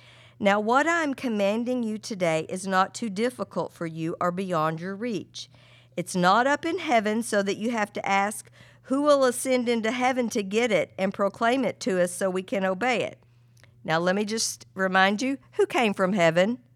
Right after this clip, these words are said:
to fulfill the law for us? Christ. Okay, keep going. "Nor is it beyond the sea," or in some translations, "into the depths."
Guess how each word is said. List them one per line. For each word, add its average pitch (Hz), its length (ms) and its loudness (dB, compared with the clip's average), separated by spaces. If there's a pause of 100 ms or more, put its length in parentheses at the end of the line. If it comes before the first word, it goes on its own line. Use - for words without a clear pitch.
(260)
to 208 140 2
fulfill 196 400 2
the 185 100 4
law 170 220 8
for 165 260 2
us? 233 300 -2 (260)
Christ. 156 920 4
Okay, 160 320 -8
keep 180 260 -10
going. 196 400 -4 (560)
"Nor 262 640 6
is 220 180 4
it 220 140 0
beyond 208 420 6
the 202 100 0
sea," 226 640 2 (380)
or 208 200 8
in 196 120 2
some 226 240 2
translations, 202 720 0
"into 190 280 -2
the 202 140 -2
depths." 175 760 0